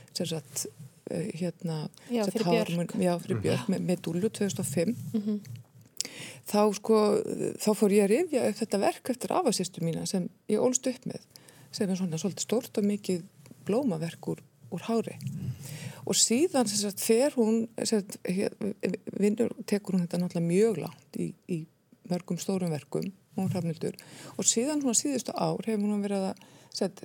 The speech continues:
Speaker 1: hún er bæði unni með, sem sagt, hár
Speaker 3: Mhm.
Speaker 1: af fólki og síðan, sem sagt, svo færist hún út í þessi gervihár. Og síðustu ár hefur hún vin-, verið að vinna með þessi litríku landslög,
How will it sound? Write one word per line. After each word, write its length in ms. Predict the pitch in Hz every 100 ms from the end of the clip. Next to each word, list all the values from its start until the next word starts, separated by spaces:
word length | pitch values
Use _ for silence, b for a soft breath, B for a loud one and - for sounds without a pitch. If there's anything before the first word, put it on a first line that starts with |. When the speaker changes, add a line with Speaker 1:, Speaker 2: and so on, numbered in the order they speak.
| -
Speaker 1:
hún 380 | - - 196 185
er 80 | 190
bæði 400 | 220 320 208 185
unni 160 | 180
með, 300 | 175 175 170
sem 120 | 165 170
sagt, 380 | 160 - - - - -
hár 400 | 151 - 247 -
Speaker 3:
Mhm. 160 | - 110
Speaker 1:
af 140 | 170 160
fólki 480 | 151 - - -
og 240 | - 170 170
síðan, 300 | 185 170 170
sem 140 | 165
sagt, 100 | 160
svo 80 | 185
færist 380 | - 190 170 -
hún 160 | 170 160
út 160 | 160
í 140 | 151 - - -
þessi 100 | 156 160
gervihár. 580 | 165 160 135 135 139 - B B B B B
Og 80 | 208
síðustu 480 | - 262 247 - 202
ár 240 | 175 180
hefur 180 | 202 190
hún 300 | 190 208 - - 185
vin-, 220 | 180 -
verið 280 | - 190 185
að 60 |
vinna 220 | 190 185
með 180 | 170 165
þessi 180 | 170 175
litríku 560 | 175 208 - 196 - 185
landslög, 600 | 190 208 - - 160